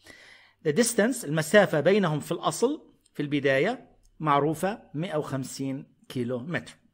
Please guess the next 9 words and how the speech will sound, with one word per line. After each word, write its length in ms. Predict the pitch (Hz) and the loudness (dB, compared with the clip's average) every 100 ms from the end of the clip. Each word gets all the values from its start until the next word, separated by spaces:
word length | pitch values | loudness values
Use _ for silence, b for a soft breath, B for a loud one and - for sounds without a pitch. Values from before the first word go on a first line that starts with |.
| _ - 147 | _ -8 -4
المطلوب 680 | 156 151 170 269 - - _ _ b b b b | -2 -2 0 0 -2 -14 _ _ b b b b
عند 240 | - 170 156 | -4 0 2
أي 200 | 269 233 | 4 4
زمن 400 | 190 175 170 175 _ | 4 4 0 -4 _
سيلتقيان 1160 | - 160 151 156 170 170 156 156 135 107 92 92 _ _ _ _ - | -6 0 2 2 0 -4 -6 -2 -4 -4 -8 -16 _ _ _ _ -8
ويتصادمان. 800 | 139 127 123 127 110 107 90 - _ _ _ _ _ _ _ _ _ _ _ _ _ _ _ B B B | -6 -6 -6 -6 -6 -8 -10 -16 _ _ _ _ _ _ _ _ _ _ _ _ _ _ _ B B B
هلا، 160 | 220 226 | 2 6
ما 140 | 269 | 6
معنى 420 | 262 226 208 208 | 6 4 2 0